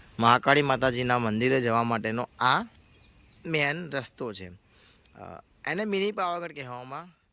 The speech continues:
આવે છે. આ મંદિરને મિની પાવાગઢ કેમ કહેવામાં આવે છે કે જ્યારે તમે લોકો પાવાગઢ જયા હશો તો તમને, તમે નોટિસ કર્યું હશે, તમે જોયું હશે,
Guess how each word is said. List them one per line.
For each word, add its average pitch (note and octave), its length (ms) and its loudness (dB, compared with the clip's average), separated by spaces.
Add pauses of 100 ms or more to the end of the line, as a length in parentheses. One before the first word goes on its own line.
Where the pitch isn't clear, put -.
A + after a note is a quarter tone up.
આવે A2+ 260 -16
છે. F2+ 140 -20 (1500)
આ C3 160 10
મંદિરને C#3+ 720 8 (360)
મિની E3+ 280 10
પાવાગઢ C3+ 520 8 (260)
કેમ G#3 240 8
કહેવામાં A2 440 0
આવે F2+ 160 -8
છે F#2 200 -14 (840)
કે D#3+ 100 8
જ્યારે B2+ 320 8
તમે C#3 260 8
લોકો D3 240 10 (640)
પાવાગઢ C3+ 400 8
જયા C#3 380 10
હશો A2+ 320 0 (160)
તો C#3+ 100 4
તમને, C#3 560 4 (320)
તમે C3 240 6
નોટિસ C3 420 4
કર્યું B2+ 300 4
હશે, A#2 140 2
તમે F#3+ 280 2
જોયું G#3+ 380 8
હશે, G#2+ 260 0